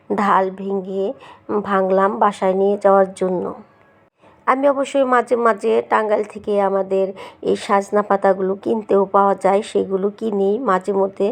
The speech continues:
এই ভাজিটা খেয়ে থাকি। আমার মেয়েরা যেহেতু খায় না, এই সাজনা পাতাটা পছন্দ করে না, কিন্তু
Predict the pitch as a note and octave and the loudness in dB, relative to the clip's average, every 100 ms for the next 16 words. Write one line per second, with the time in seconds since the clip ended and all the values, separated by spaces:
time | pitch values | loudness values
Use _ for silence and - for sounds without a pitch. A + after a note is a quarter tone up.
0 | - - - - - G#3+ F#3+ F#3 F3+ G#3 | -4 -20 -20 -6 -2 -2 0 -4 -2 -2
1 | G3+ G3 G3 - G3 G3+ E3+ - G3 - | 0 0 -2 -2 -2 0 -8 -8 -14 -14
2 | - _ _ _ _ _ _ _ _ _ | -20 _ _ _ _ _ _ _ _ _
3 | _ A#3 A#3+ A#3+ A3+ A3+ A#3+ A#3+ G#3+ G3+ | _ -4 2 2 2 -2 2 2 2 0
4 | G3+ G#3+ G#3+ G#3+ - - F#3 F#3 F#3+ F#3+ | -2 -8 -4 -4 -4 -2 -2 0 -4 -6
5 | - - - - - - - G3+ G3+ A3+ | -12 -20 -20 -20 -10 -4 0 0 0 0
6 | G3 A3 G#3 G#3 G3 G3+ - G#3+ G#3 G3 | 0 -2 -2 -2 -2 -2 -2 -4 -4 -2
7 | G3 G3 G#3 G3 G3 - G#3 | -2 -2 -2 -2 -2 -6 -6